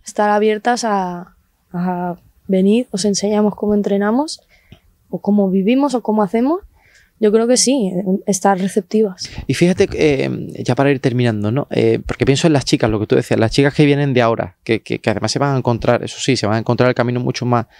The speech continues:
Speaker 2: allanado que vosotras. Eh, ¿cómo ves a esas generaciones que, que vienen? Y, y oye, ¿y qué podéis hacer vosotras, ¿no? Para que, para que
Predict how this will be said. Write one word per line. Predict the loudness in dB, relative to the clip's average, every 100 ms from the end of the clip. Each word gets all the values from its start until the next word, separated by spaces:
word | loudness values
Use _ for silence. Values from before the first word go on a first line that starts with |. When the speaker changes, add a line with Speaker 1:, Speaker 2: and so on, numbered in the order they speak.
| -20 _ 0
Speaker 2:
allanado | 2 4 2
que | 2
vosotras. | 2 0 -2 -6 -14 -20 _ _ _
Eh, | -4 0 0 -2 -4 -6 -8 -12 -20 -20 _ -2
¿cómo | 2 4
ves | 2 -2 -4
a | -2
esas | 0 -2
generaciones | 0 0 0 -4 -4
que, | -2 0 2 0 0
que | 0 0 0 0
vienen? | 2 2 2 -2 -6 -20 -20 _
Y, | 0 2 2 0 -2 0
y | 2
oye, | 4 2 0
¿y | -4 -2
qué | 0
podéis | 2 2 0
hacer | -2 0
vosotras, | 0 0 0 0
¿no? | 0
Para | 0 0
que, | 0 -2 -2
para | -4 -2
que | -2 -2